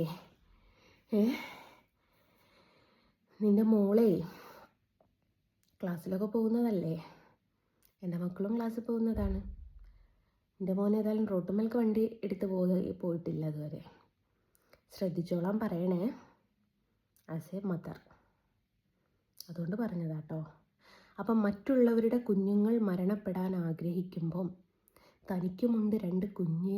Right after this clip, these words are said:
എന്ന് ആലോചിക്കുക. ഏ? ഏതൊരു അമ്മക്കും കുഞ്ഞുങ്ങൾ നഷ്ടപ്പെട്ടാൽ വിഷമം തന്നെയായിരിക്കും. ഞാൻ ഇന്നേ വരെ ഒരാളുടെ കുഞ്ഞും നഷ്ടപ്പെടണമെന്ന് ആഗ്രഹിച്ചൊരു വ്യക്തിയല്ല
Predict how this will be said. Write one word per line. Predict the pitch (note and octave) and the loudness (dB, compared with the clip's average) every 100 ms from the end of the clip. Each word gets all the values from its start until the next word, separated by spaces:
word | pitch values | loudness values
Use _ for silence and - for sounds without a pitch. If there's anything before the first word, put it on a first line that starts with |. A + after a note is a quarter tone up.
| G3+ | 0
എന്ന് | F3+ E3+ | 0 -2
ആലോചിക്കുക. | D#3 D3+ D#3 D#3+ - - - _ _ _ _ _ _ _ _ _ _ _ _ _ _ _ | -4 -4 -6 -6 -10 -20 -20 _ _ _ _ _ _ _ _ _ _ _ _ _ _ _
ഏ? | F3+ F3+ - - _ _ | -2 -2 -4 -10 _ _
ഏതൊരു | F#3+ F#3 G3 A#3 B3+ C4 - - - - | 2 4 6 8 6 4 -2 -16 -14 -2
അമ്മക്കും | F#3 F#3 G3 G#3 A3+ A#3+ - | 2 2 2 0 0 -2 -8
കുഞ്ഞുങ്ങൾ | - F3 F#3 F#3+ G3+ | -6 0 2 2 2
നഷ്ടപ്പെട്ടാൽ | G3 F3+ - F3+ E3+ E3 E3+ | 0 -2 -8 -8 -8 -6 -8
വിഷമം | F3 E3 - E3 E3+ | -6 -8 -4 -4 -2
തന്നെയായിരിക്കും. | E3 D#3 D3+ D3+ D3+ - - _ _ _ _ _ _ _ _ _ | -2 -4 -4 -6 -8 -12 -14 _ _ _ _ _ _ _ _ _
ഞാൻ | G3 G3 | -2 2
ഇന്നേ | F#3+ F#3 G3 | 2 2 2
വരെ | F#3 F#3 | 2 2
ഒരാളുടെ | F3+ F3+ F3 E3+ | 2 2 0 -2
കുഞ്ഞും | F#3 F3 F3 F#3+ | -2 -2 0 0
നഷ്ടപ്പെടണമെന്ന് | F#3 F3+ F#3 E3+ E3+ F3 F3 E3+ | -2 -4 -8 -8 -4 -4 -2 -2
ആഗ്രഹിച്ചൊരു | D#3+ D#3 D#3 E3+ E3 F3 E3+ | -4 -4 -4 -6 -6 -6 -6
വ്യക്തിയല്ല | D#3+ - E3+ D#3 D3 | -8 -10 -10 -8 -8